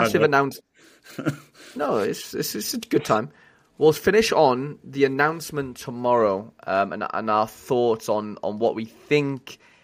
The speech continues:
Speaker 1: is going to happen, um, in terms of this threshold situation, right? So Sorare announced, when did they announce it? Was it yesterday or the day before?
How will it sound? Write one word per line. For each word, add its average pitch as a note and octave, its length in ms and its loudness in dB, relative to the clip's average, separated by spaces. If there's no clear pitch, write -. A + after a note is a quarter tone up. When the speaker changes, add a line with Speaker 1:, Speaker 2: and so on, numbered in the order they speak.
Speaker 1:
is B2 280 0
going B2 300 2
to A2+ 120 -4
happen, G#2+ 640 -2
um, A2 580 2
in B2 140 -6
terms D#3 300 0
of C3+ 80 -10
this C#3 160 -2
threshold A#2 640 -2
situation, G2 540 -8
right? G2+ 220 -2
So G2+ 220 -2
Sorare C#3 520 4
announced, A#2 420 -2
when E3+ 100 2
did A#3 100 -2
they E3 120 6
announce A2+ 280 -2
it? A2+ 60 -6
Was G#2+ 100 -6
it B2+ 100 -6
yesterday D3+ 540 -2
or F3+ 60 0
the B2 100 -2
day A#2 140 2
before? G2 480 -6